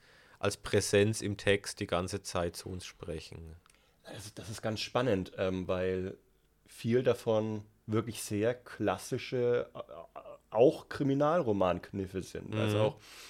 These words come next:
Speaker 2: man findet am Anfang die, die Leiche,
Speaker 1: Mhm.
Speaker 2: man erfährt mehr, äh, über, ü-, über die Leiche,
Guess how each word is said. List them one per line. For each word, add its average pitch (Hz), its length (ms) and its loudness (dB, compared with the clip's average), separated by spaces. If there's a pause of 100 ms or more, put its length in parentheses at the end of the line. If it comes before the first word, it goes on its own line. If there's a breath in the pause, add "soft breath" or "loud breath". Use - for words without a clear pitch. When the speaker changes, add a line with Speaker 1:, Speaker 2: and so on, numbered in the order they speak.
(160 loud breath)
Speaker 2:
man 104 140 2
findet 117 300 2
am 101 100 6
Anfang 104 340 0
die, 95 400 -2
die 107 140 -6
Leiche, 131 800 6
Speaker 1:
Mhm. 131 360 -6
Speaker 2:
man 110 160 6
erfährt 110 340 2
mehr, 113 560 6
äh, 113 180 2
über, 117 480 2
ü-, 120 120 -4
über 113 320 0
die 107 80 -2
Leiche, 113 920 4